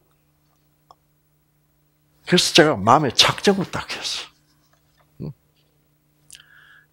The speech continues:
그래가지고 제가 탁 결심을 했어. 어느 날 밤. 응. 그 이제 식구들 다 자고 이제 열 시 간 넘었어.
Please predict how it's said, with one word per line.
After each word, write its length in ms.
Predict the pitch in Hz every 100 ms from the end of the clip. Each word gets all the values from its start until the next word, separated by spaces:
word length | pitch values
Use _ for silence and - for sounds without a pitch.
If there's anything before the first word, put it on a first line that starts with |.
| _ -
그래가지고 840 | - 165 160 156 156 147 151 147
제가 360 | 139 139 135 135 - - _ - -
탁 760 | - - - - - 90 - -
결심을 600 | - 139 - 131 92 92
했어. 360 | - - - _ _ _ _ _ _ _ _ _ -
어느 160 | 95 90
날 320 | 71 - -
밤. 300 | - 85 87 _ _ -
응. 100 | 92 82 _ _ - - - -
그 100 | -
이제 120 | 143 131
식구들 520 | - - 143 123 120
다 100 | - - -
자고 680 | - - 95 - 80 87 107 _ _ _ -
이제 200 | - 87 - - - - -
열 160 | 95
시 160 | 98 -
간 180 | - 87
넘었어. 600 | 98 80 - - -